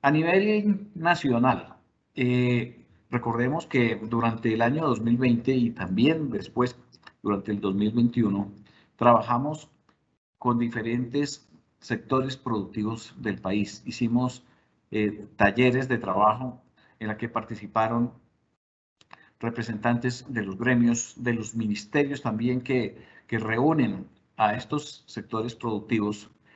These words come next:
eh, operadores de telecomunicaciones, integradores, en fin, una gran cantidad de actores relevantes, eh, con los cuales iniciamos ese trabajo de interacción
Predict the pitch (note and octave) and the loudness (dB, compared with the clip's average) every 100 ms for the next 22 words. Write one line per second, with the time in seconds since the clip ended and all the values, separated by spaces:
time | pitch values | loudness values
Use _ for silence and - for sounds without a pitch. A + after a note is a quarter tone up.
0 | _ - A#2 A#2 A#2 A2 A2+ B2 A#2 B2 | _ -4 2 4 4 0 0 2 4 4
1 | C3 C3 B2 A#2 G#2+ G#2 G#2 G#2 G2+ F#2+ | 2 0 -2 -4 -6 -6 -6 -6 -6 -6
2 | A#2 A#2 A#2 A#2 G#2 G#2+ G2 G2+ A2 A2+ | -4 0 -2 -2 -4 -2 0 2 2 -2
3 | A2 G2 G#2 A#2 A2 G#2 A#2+ C3 C#3+ C#3+ | -4 -4 0 2 2 0 0 2 2 0
4 | C#3+ B2 G#2+ G#2+ A2+ A#2 - A2+ A#2 A#2 | -2 -2 0 2 0 -4 -6 -6 -6 -10
5 | _ _ _ _ - A#2+ G2+ G2 G#2+ G#2+ | _ _ _ _ -4 0 0 0 0 -2
6 | A#2+ - _ _ _ _ _ _ _ B2 | -6 -8 _ _ _ _ _ _ _ 0
7 | A#2 A2+ G#2+ - - - - - A#2+ A#2 | 2 2 -2 -8 -16 -18 -10 0 0 0
8 | - C3+ D3+ C#3+ A#2 - D3 D3 D#3+ C#3 | 0 2 2 -2 -2 0 0 0 -4 -6
9 | C#3+ A#2 G#2 A2+ B2+ C3 A#2+ A2 G#2+ G#2 | -4 2 4 4 2 -6 -4 -4 -4 -6
10 | F#2 - A#2+ A#2 A#2 | -8 -2 2 2 0